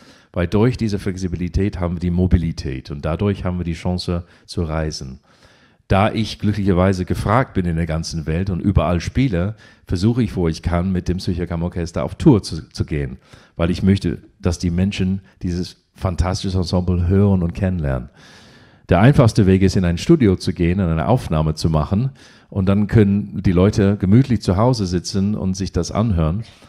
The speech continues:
aber müssen nicht sozusagen hinterherreisen. Ähm, der Pandemie hat uns natürlich gezeigt, dass auf der ganzen Welt große Änderungen, äh, gekommen sind, kommen werden.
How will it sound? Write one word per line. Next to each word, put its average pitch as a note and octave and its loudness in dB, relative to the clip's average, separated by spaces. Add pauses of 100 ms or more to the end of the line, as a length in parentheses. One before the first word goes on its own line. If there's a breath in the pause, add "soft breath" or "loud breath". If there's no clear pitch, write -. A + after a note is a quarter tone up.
(120)
aber F#2+ -4
müssen A2+ 0
nicht G#2+ 0
sozusagen F#2+ -4
hinterherreisen. F#2 -4 (760 loud breath)
Ähm, F2 0 (1200)
der G#2+ -4
Pandemie A#2 0
hat A#2 -2
uns G2 -2
natürlich F#2+ 0
gezeigt, G2 0 (380 loud breath)
dass - -2
auf E2+ 0
der F#2 2
ganzen F#2 2
Welt F2 0 (680)
große G#2 2
Änderungen, F2 0 (160)
äh, - -18
gekommen F#2 0
sind, F#2+ -2
kommen F#2+ -2
werden. G#2+ -2